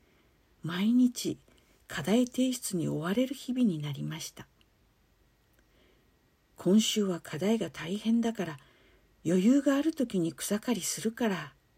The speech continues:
というので待っていましたが、一雨ごとに草はどんどん伸びて、あっ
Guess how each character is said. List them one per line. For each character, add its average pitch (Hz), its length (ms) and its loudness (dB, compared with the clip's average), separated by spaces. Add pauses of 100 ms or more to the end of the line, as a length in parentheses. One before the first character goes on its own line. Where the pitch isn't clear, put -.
(440)
と 160 140 4
い 160 120 4
う 180 120 0
の 156 160 -4
で 143 240 -8 (600)
待 226 200 0
っ - 40 -20
て - 100 -4
い 160 120 -2
ま 165 140 -4
し - 100 -10
た 147 160 -6
が、 - 180 -6 (1600)
一 - 300 0
雨 226 240 8
ご 220 140 4
と 190 160 0
に 151 220 0 (400)
草 - 260 -2
は 151 260 -8
ど 170 200 -2
ん 262 200 2
ど 196 140 0
ん 165 140 -2
伸 156 140 -4
び 151 120 -8
て、 127 300 -6 (560)
あ - 80 -8
っ 175 100 -8